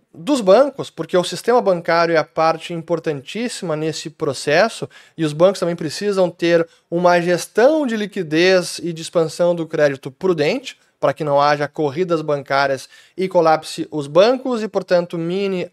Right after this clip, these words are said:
a nova moeda. Mas, enfim, aqui então na conclusão, o novo presidente do Banco Central, o John Mushayavano, diz o seguinte:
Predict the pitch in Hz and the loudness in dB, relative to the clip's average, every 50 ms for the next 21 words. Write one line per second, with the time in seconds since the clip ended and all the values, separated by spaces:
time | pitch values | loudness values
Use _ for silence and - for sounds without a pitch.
0 | _ _ - 151 147 143 147 147 151 139 135 135 127 - - 156 160 160 160 175 | _ _ -6 -4 0 2 2 4 2 2 2 -2 -4 -4 -4 -2 0 0 2 0
1 | 214 233 262 254 262 _ - - - - _ _ _ 208 233 277 302 262 - 175 | 0 -2 -2 -6 -6 _ -18 -20 -20 -20 _ _ _ 2 2 2 2 0 -2 -6
2 | 143 117 - - 165 165 - 269 269 240 254 240 233 220 - - 302 294 - 254 | -8 -8 -4 -4 -4 -4 -2 -4 -2 2 2 4 4 2 2 0 -2 -2 -2 -2
3 | 220 185 185 196 214 240 247 226 - _ _ _ _ _ _ _ _ _ - 170 | -2 0 0 2 2 0 0 -2 -6 _ _ _ _ _ _ _ _ _ -2 0
4 | 190 202 196 185 165 156 160 185 214 233 240 214 196 185 175 151 139 123 123 - | 0 2 2 2 2 2 2 4 6 8 8 6 4 2 0 0 0 0 -2 0
5 | - 185 175 175 190 190 185 - 175 170 170 165 - 165 139 151 156 165 160 151 | 2 2 4 4 2 2 0 0 0 0 0 0 0 -4 -2 2 2 4 4 2
6 | 147 147 170 202 208 190 175 190 226 202 - 196 175 165 151 139 156 175 196 196 | 2 2 2 2 2 2 0 -2 -2 -2 0 2 2 2 2 2 0 0 0 -2
7 | 175 190 190 - - 190 156 147 131 117 - - | -4 -6 -8 -10 -10 -10 -8 -8 -8 -10 -12 -16